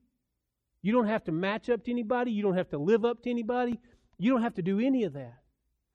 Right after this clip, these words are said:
You just be in relationship with God and allow God to speak life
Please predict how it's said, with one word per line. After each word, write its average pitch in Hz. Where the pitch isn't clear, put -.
You 220
just 208
be 262
in 240
relationship 208
with 190
God 147
and 175
allow 226
God 180
to 202
speak -
life 180